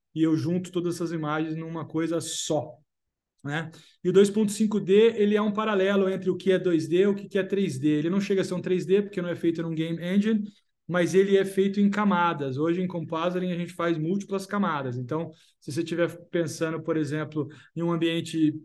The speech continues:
você tá chegando com um barco numa cidade, eu posso cortar o primeiro plano, que seria o barco, depois tem o oce-, a praia, depois tem a, a areia da praia, depois tem os prédios, depois tem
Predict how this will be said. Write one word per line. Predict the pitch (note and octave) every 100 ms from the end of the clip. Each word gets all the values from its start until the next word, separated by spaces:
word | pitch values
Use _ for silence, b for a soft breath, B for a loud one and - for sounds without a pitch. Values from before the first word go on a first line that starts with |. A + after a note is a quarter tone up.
| -
você | E3
tá | E3
chegando | E3+ E3+ E3
com | E3
um |
barco | D#3 D#3+ D#3+ D#3
numa | D#3+
cidade, | D3+ D#3 D3+ E3 F3+ F3
eu | E3
posso | E3 D#3+ D#3
cortar | E3 D#3 D#3+
o | D#3
primeiro | D#3 D#3 D3+
plano, | D#3 F3+ F#3
que | -
seria | D#3
o | D3
barco, | E3 F#3 F3+ F3
depois | D#3 D#3 D3+
tem | E3 D#3
o | D#3+
oce-, | D#3 D#3 D#3
a | C#3+ C#3+ C#3
praia, | F3+ F#3 F#3 E3+
depois | D#3+ D#3 D3+
tem | D#3+
a, | D#3 D3+ - B B _ D3
a | D3 C#3+
areia | D3+ D#3+
da | D#3
praia, | D#3 F3+ F#3
depois | E3+ D3+
tem | D#3+
os | D#3+
prédios, | F3+ F#3 G3 F3+
depois | F3 F3+ F3
tem | F3 F3+ F3+